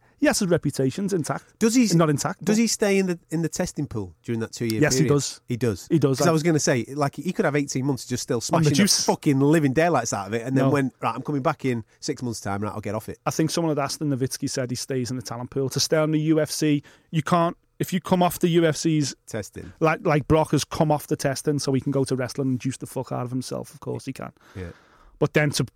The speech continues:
Speaker 1: to come back into this, 'cause he's gone, "I'm retired from M M A now, so I'm gonna go and do this and I'll do what I want." Okay, you're no longer in our testing pool.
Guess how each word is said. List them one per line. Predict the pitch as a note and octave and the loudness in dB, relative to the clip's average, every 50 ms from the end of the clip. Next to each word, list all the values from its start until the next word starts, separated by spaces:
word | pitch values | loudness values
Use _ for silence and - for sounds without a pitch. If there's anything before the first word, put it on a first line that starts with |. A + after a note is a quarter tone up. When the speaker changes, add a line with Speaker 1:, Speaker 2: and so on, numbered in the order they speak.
| _ | _
Speaker 1:
to | - - B2+ | -8 -6 -4
come | - E3+ D#3 C3 | -2 -2 0 2
back | C#3+ C#3+ C3 - | 0 0 2 2
into | D#3 D3+ D3 - D#3 | 2 2 2 0 -2
this, | D3+ - | -4 -4
'cause | - - F3+ E3 C#3+ | -2 0 2 4 4
he's | F#3 F3 C#3+ | 4 4 4
gone, | - E3+ D#3+ | 4 2 2
"I'm | D3+ D3+ D3+ | 2 2 2
retired | D3 D3 - - C3 C3 C#3 C#3 | 2 2 2 0 -2 0 -2 -2
from | - - D#3 | -2 -2 -2
M | C#3+ C#3+ | 0 0
M | C#3+ C#3+ | 0 -2
A | C#3 C3+ C#3 | -2 -4 -4
now, | C3 A#2 A#2+ - _ | -6 -8 -10 -14 _
so | - - D3+ | -8 -4 0
I'm | C#3 | 2
gonna | D3 D3 C3 | 2 2 2
go | C#3 C3+ | 2 0
and | B2+ A#2+ | 0 0
do | C3+ B2+ | -2 -2
this | A2+ C3 A#2+ - - - | -2 -4 -6 -6 -6 -8
and | C#3 | -8
I'll | A#2+ A#2+ | -8 -6
do | A2+ - C3 | -4 -2 -2
what | B2+ | -2
I | A#2+ | -2
want." | A2+ B2 C3 C3+ - _ _ _ _ _ - | -4 -6 -8 -10 -12 _ _ _ _ _ -6
Okay, | - - C3+ | -4 -2 0
you're | C#3 D#3 E3 | 0 0 2
no | D#3 D3+ | 0 0
longer | D3 C3+ C3+ C3 | 0 0 -2 -4
in | B2+ | -6
our | A#2+ A#2 | -8 -8
testing | - - D3 - - D#3 D3+ | -8 -8 -8 -6 -8 -8 -6
pool. | - D3 C#3+ - | -6 -6 -8 -8